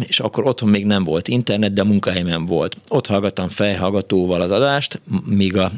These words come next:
rendszer adminisztrátor le nem tiltotta, osztrák volt, és csak név után ment, azt hitte, szórakoztató műsorokról van szó.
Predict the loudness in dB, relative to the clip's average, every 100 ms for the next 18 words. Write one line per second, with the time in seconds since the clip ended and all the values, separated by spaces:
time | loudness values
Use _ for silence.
0 | -4 -2 0 0 -2 0 -2 0 0 0
1 | 0 -2 0 0 -2 -10 -16 -6 -4 -2
2 | -4 -2 -2 0 -2 -2 -2 -2 -4 -2
3 | -2 -4 -2 0 0 0 0 -2 -4 -4
4 | 2 2 2 0 -2 2 2 2 -2 -4
5 | -6 -4 -4 -4 -4 -2 0 0 0 -2
6 | -2 0 2 0 -2 -2 -2 0 2 0